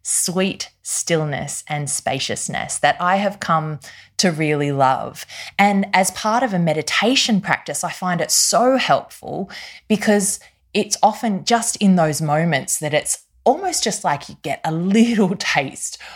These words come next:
of what it is that you are cultivating through a meditation practice, where it is just that beautiful stillness and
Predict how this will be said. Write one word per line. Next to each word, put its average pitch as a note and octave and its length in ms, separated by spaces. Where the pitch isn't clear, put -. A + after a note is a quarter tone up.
of E3 280
what E3 200
it E3+ 140
is D3 280
that C#3 220
you C#3+ 360
are C3+ 440
cultivating F3 1000
through G3 340
a F#3+ 40
meditation E3 680
practice, - 680
where F3 220
it - 120
is G#3+ 240
just - 220
that - 280
beautiful D3 840
stillness C3 960
and C3+ 520